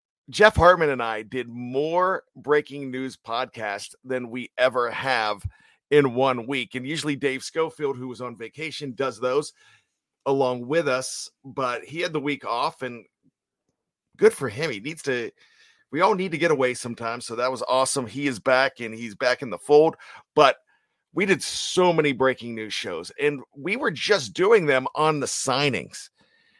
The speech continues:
And I gotta tell ya, I didn't expect this many signings, and nobody did.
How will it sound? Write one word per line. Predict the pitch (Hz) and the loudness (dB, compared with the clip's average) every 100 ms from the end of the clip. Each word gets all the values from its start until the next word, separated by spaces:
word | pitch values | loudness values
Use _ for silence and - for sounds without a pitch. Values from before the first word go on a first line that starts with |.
| _ _ _ _ _ _ - | _ _ _ _ _ _ 2
And | 135 | 8
I | 190 | 8
gotta | 165 120 | 8 4
tell | 131 156 | 2 0
ya, | 156 101 80 _ - | 0 -4 -10 _ -4
I | 139 | -2
didn't | 175 165 | 0 -2
expect | - - 147 - 95 | -6 -6 -6 -6 -12
this | 123 - | -12 -10
many | 110 117 | -8 -6
signings, | 131 - 180 208 151 98 - - - _ - | -8 -4 0 0 -2 -8 -14 -20 -20 _ -14
and | 175 175 | -12 -4
nobody | 170 208 190 156 113 | -2 0 0 -2 -4
did. | 95 92 | -14 -18